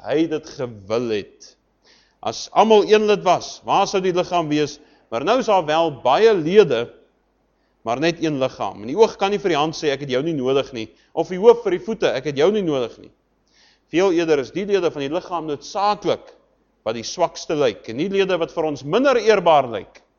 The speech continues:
beklee ons met oorvloediger eer. Ek is nie die belangrikste lidmaat in hierdie gemeente nie. Veel eerder, veel eerder, Aaron en Hur wat Moses se hande in die lug gehou het, want Moses het nie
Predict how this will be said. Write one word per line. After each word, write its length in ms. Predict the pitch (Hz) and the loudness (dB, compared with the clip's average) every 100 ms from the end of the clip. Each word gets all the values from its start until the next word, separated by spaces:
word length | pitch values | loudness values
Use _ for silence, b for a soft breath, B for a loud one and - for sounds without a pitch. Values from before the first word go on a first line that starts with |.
| _ _ _ _ _ | _ _ _ _ _
beklee 320 | - 117 151 151 | -10 -8 -4 -4
ons 120 | 135 | -6
met 140 | 131 - | -10 -8
oorvloediger 760 | 131 120 - 135 135 135 127 113 _ _ _ _ _ | -10 -10 -12 -8 -8 -8 -10 -12 _ _ _ _ _
eer. 380 | 131 120 104 95 - | -8 -4 -4 -6 -8
Ek 180 | 139 | -8
is 180 | 160 - | -8 -10
nie 360 | 139 143 98 - _ _ - | -6 -6 -6 -14 _ _ -12
die 100 | 127 | -8
belangrikste 640 | 127 120 131 131 127 - | -4 -2 -4 -6 -8 -10
lidmaat 540 | 123 120 123 127 120 - | -8 -10 -10 -12 -12 -12
in 80 | 107 | -12
hierdie 240 | 107 120 | -12 -14
gemeente 580 | - 113 110 110 104 98 | -16 -12 -10 -12 -14 -20
nie. 160 | 95 _ _ _ _ _ _ _ _ _ _ - | -20 _ _ _ _ _ _ _ _ _ _ -8
Veel 300 | 160 190 180 | -2 -2 -2
eerder, 320 | 165 127 95 - _ _ _ _ _ _ _ _ _ _ | -4 -4 -6 -14 _ _ _ _ _ _ _ _ _ _
veel 360 | - 143 180 180 | -6 -2 0 0
eerder, 360 | 160 147 98 92 _ _ _ _ _ _ _ _ _ _ _ - | -2 -2 -4 -10 _ _ _ _ _ _ _ _ _ _ _ -10
Aaron 460 | 113 117 135 135 131 | -6 0 0 0 -4
en 120 | 120 | -6
Hur 180 | 113 120 | -6 -4
wat 160 | 107 95 | -6 -10
Moses 380 | 110 113 120 104 | -10 -10 -14 -10
se 60 | |
hande 360 | 98 107 113 110 - _ - | -10 -8 -8 -10 -12 _ -14
in 80 | |
die 60 | 117 | -8
lug 160 | 120 123 | -8 -6
gehou 220 | 117 107 | -8 -6
het, 100 | 98 | -8
want 160 | 107 107 | -12 -10
Moses 400 | 131 143 123 101 | -6 -8 -10 -18
het 80 | 98 - | -18 -12
nie 160 | 131 | -12